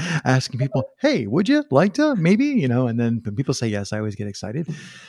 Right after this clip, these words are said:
So I appreciate you taking the time out of your day to sit down, sit still, relatively still, and talk to me for twenty minutes.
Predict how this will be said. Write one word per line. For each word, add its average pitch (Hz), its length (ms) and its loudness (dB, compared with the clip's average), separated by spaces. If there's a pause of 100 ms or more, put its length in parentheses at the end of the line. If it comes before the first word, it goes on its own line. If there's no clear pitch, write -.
(120)
So 113 160 2
I 113 80 6
appreciate 113 400 0
you 120 80 -2
taking 113 260 -4
the 107 140 -2
time 107 240 -4
out 104 100 -2
of 107 80 -6
your 117 80 -2
day 135 380 4
to 113 280 2
sit - 260 -6
down, 120 340 2
sit 123 180 -2
still, 127 500 2 (300)
relatively 117 400 -2
still, 151 480 2 (100)
and 104 120 -16
talk 104 240 -2
to 113 80 0
me 110 80 2
for 117 80 -4
twenty 110 240 0
minutes. 131 280 -2